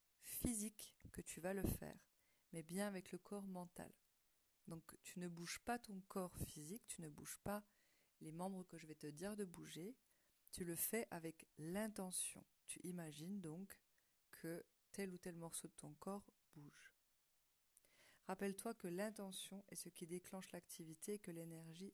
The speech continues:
suit l'intention. À présent, tandis que ton corps physique reste parfaitement immobile,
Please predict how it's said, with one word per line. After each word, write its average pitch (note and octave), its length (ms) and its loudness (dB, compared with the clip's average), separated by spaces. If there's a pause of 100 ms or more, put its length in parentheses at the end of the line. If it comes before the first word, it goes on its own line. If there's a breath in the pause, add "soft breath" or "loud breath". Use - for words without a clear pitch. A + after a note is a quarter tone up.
suit - 560 -2
l'intention. F3+ 680 -6 (1900 loud breath)
À E3 100 0
présent, G3 520 2 (680)
tandis F3 320 0
que - 80 0
ton D#3+ 200 -6
corps D3+ 200 -6
physique - 520 -4 (160)
reste - 460 -6 (140)
parfaitement F3 640 -4 (180)
immobile, F3+ 520 2